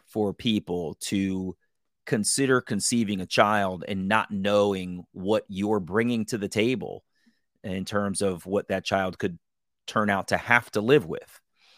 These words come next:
Um, so a lot of parents will say things like, "I was really concerned about conceiving children for the genetic contributions that I might make."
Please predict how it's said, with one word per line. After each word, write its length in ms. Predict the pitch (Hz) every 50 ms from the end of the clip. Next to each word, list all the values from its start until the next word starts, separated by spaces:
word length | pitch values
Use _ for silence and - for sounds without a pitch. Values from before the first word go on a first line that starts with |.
| _ _ _ _ _ _ -
Um, 200 | - 95 92 92
so 200 | - - 123 123
a 40 |
lot 320 | 113 113 113 113 120 131 131
of 120 | 127 -
parents 380 | - 131 127 131 135 123 110 -
will 100 | 92 92
say 240 | - - 117 120 120
things 420 | - - 87 87 85 87 90 -
like, 480 | 90 85 82 82 80 82 - - - - -
"I 120 | 95 95
was 180 | 90 90 82 80
really 360 | 76 95 98 107 104 101 101
concerned 540 | - 98 95 87 - 95 95 98 101 95 85
about 380 | 82 87 87 87 87 82 - _ _ _ _ _ _ _ _ _ -
conceiving 480 | - 107 92 - - 95 87 82 82 80
children 500 | - - 98 90 85 - 87 80 82 76 -
for 320 | - - 98 92 87 87
the 120 | 76 87 85
genetic 540 | 76 95 101 90 90 90 90 90 82 - - _ _ _ _ _ _ _ _ _ _ _ _ _ _ _ _ _ -
contributions 680 | - - 92 87 - - 82 90 90 - - 87 80
that 100 | - 85
I 120 | 76 82 85
might 220 | 82 82 80 -
make." 320 | - 80 80 - - -